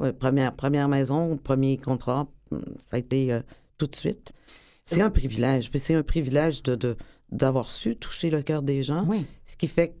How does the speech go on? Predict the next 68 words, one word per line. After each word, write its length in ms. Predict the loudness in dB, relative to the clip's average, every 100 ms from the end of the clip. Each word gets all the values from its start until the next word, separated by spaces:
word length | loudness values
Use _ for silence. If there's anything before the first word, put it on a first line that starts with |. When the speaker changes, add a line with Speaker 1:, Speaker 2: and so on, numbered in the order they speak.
| -4
Speaker 1:
que 80 | -2
c'est 140 | 2
mon 140 | 2 4
métier. 440 | 2 2 0 0 -6 -20 _ -18 -18 -20 _
Speaker 2:
Et 80 | 2
non 160 | 2
seulement 300 | 2 0 0
ça, 180 | 0 0
mais 140 | 0
permettez-moi 480 | 0 0 0 0 -2
aussi 160 | -2 -4
de 80 | -2
le 80 |
dire, 260 | -2 -2 -2
et 60 | -2
je 80 |
pense 180 | -2 -2
que 80 | 0
vous 140 | -2
allez 140 | -2 -2
comprendre 360 | -4 -2 -4
ce 80 | -4
que, 240 | -6 -8 -8 -12 -18 -18
ce 160 | -14 -6
que 80 | -4
je 100 | -2
veux 100 | -2
dire. 300 | -2 -2 -2
Je, 120 | -4 -6 -8 -8
il 80 |
est 120 | -6 -4
évident 240 | -4 -2
que 20 | -4
je 20 |
ne 20 | -2
veux 40 |
pas 100 | -4
parler 280 | -2 -4 -4
que 120 | -2
d'argent 640 | -4 -2 -2 -2 -2 -2 0
et 60 | -2
de, 240 | 0 -2
et 80 | 0
de 80 | 0
mercantilisme, 800 | -2 -2 -4 -2 -4 -4 -4 -2
mais 220 | -2 -2 -4 -18 -12
le 100 | -6 -2
nombre 640 | 0 0 -2 -2 -2 -2
d'écrivains, 540 | -4 -6 -4 -2 -2
d'auteurs, 500 | -2 -2 -2 -2 -2
que 80 | -6
ce 100 | -8
soit 180 | -4 -4
au 40 |
Québec, 360 | -2 -4 -4 -4
en 60 |
France, 260 | -4 -4 -8
partout 240 | -10 -8 -4
dans 100 | -2
le 60 |
monde, 180 | -2 -2
qui 80 | -2
ne 120 | -2
vivent 240 | -4 -8 -10
pas 120 | -8
de 60 | -6
leur 140 | -8
plume, 480 | -6 -4 -2 -2